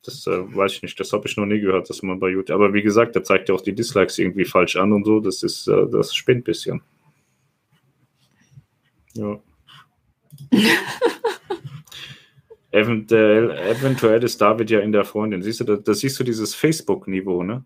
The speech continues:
Speaker 2: Ja.
Speaker 1: Diese
Speaker 2: So Kommentare haben wir auf YouTube nie, das sind die immer alle voll gesittet, die Leute.
Speaker 1: Widerlich, Michael.
Speaker 2: Auch so mit so sexuellen Anspielungen, das hat man auf YouTube nie. Nie.
Speaker 1: Ju-,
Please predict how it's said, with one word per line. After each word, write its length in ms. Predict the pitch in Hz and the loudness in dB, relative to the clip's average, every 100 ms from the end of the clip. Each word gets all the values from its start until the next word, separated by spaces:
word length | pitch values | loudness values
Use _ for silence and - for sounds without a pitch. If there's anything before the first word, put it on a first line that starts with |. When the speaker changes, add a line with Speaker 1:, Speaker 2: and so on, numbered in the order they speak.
| _ - | _ 2
Speaker 2:
Ja. 320 | 247 233 233 _ _ _ - | 4 4 -2 _ _ _ -14
Speaker 1:
Diese 360 | 98 98 95 98 | -8 -4 -4 -4
Speaker 2:
So 180 | 139 285 | -2 0
Kommentare 440 | 359 262 262 254 | 2 2 2 4
haben 180 | 240 220 | 4 2
wir 80 | 214 | 0
auf 100 | 214 | 0
YouTube 380 | 247 247 247 233 | -6 -4 -2 0
nie, 140 | 208 | 0
das 160 | 208 208 | 0 0
sind 180 | 214 | -2
die 100 | 214 | -2
immer 360 | 185 233 254 - | 0 4 4 4
alle 180 | 226 240 | 2 2
voll 240 | 240 269 | 0 -2
gesittet, 400 | 254 233 254 226 | -2 -4 -6 -8
die 60 | 208 | -4
Leute. 340 | 196 196 196 | -2 -2 -4
Speaker 1:
Widerlich, 760 | 110 135 131 113 101 101 - - | -2 0 2 2 2 -4 -8 -12
Michael. 300 | 98 - - | -10 0 0
Speaker 2:
Auch 80 | - | 2
so 140 | 220 | 2
mit 180 | 220 208 | 2 0
so 120 | 214 | -2
sexuellen 540 | - 240 - 214 214 | 0 -2 2 0 2
Anspielungen, 680 | 202 277 - - 202 196 196 | 2 0 -2 -2 -2 0 -2
das 180 | 196 196 | -2 -2
hat 180 | 220 - | -4 0
man 160 | 214 208 | 2 2
auf 140 | 202 | 0
YouTube 360 | 247 247 269 247 | -6 -6 -6 -2
nie. 260 | 262 196 - _ - | 0 -2 -6 _ -4
Nie. 440 | 214 320 339 180 123 - _ | -2 0 0 -4 -6 -18 _
Speaker 1:
Ju-, 180 | 117 120 | -2 -2